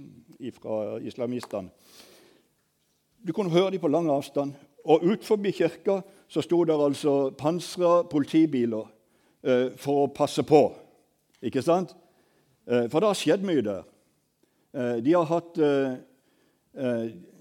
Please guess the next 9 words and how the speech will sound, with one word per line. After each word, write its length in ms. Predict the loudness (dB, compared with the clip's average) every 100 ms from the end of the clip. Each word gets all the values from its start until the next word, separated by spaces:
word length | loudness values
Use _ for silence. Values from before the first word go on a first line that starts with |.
| -20 -20 -20 _ _ _ _ _
kirkene 540 | -4 -4 -2 -2 0
i 80 | -2
Kairo 380 | -2 -2 0 -2 -2
har 80 |
hatt 160 | -4 -4
besøk 260 | -6 -4 -4
av 80 |
selvmordsbombere, 960 | -4 -4 -4 -6 -6 -4 -2 -4 -6 -8 -12 _ _ _ _ _ _ _ _ _ -10
eh, 480 | -4 -2 -2 -4